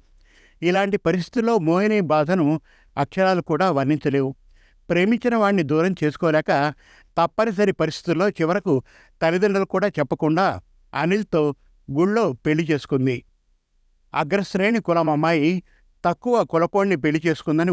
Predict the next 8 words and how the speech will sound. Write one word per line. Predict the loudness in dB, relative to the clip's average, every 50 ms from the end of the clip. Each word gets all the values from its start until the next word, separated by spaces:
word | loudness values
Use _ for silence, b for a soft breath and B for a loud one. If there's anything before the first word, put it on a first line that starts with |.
| 2 2
ఊరు | 2 2 2
వాడా | 2 2 2 2 0 -2 -4 -4
చెప్పుకుంటూ | -6 -6 _ -4 -4 -2 0 0 0
ఉంటే | 0 0 0 -2 -2 -2 -4 -6 _ _ _ _ _ _ _ _ _ _ -4
ఆనందరావు | -2 0 0 0 0 0 0 0 0 0 2 0 0 0 -2 _ _ _ _ _ _ _ _ _ -6 -2
పరువు | -2 0 0 0 -2
పోయిందని, | -2 -2 0 0 2 2 2 0 0 0 0 -2 -2 -6 -10 _ _ _ _ _ _ _ _ _ -6
సిగ్గుతో | -6 -6 -2 -2 -4 0 2 2